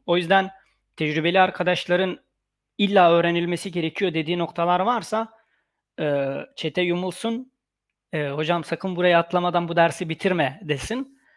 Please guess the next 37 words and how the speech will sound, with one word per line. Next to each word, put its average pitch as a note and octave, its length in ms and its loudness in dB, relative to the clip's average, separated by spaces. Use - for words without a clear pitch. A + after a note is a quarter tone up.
E, D#3 120 -4
o F3 160 0
konulara F3 400 0
detaylı D#3+ 360 0
gireyim. D#3+ 440 -6
Diğer E3 240 0
konulara D#3+ 420 -6
detaylı D#3 340 -2
girmeyeyim. C#3+ 560 -4
Bu D3 60 -6
kadar D#3 340 -2
uzun D#3 320 -6
uzun A3 240 -10
açıklamayayım C#3 640 -10
yani. C3+ 300 -10
Şimdi E3+ 460 -4
peki G3 260 -4
bu A3 140 -4
void B3 240 -2
rezerve F#3 440 4
edilmiş D#3+ 360 -2
bir D#3 80 -6
kelime D#3+ 300 -4
ama B3+ 160 0
ne E3+ 180 4
demek? C3 420 -6
Bunun A3+ 720 -4
mantığı F3 500 0
şu. C3+ 260 -10
Siz A3+ 320 -6
bir A#3+ 120 -2
işlem G3+ 600 -2
tanımladığınız E3 680 -2
zaman C#3 340 -2
bir E3+ 120 2
yazılım D#3+ 480 0
dilinde C#3+ 480 -4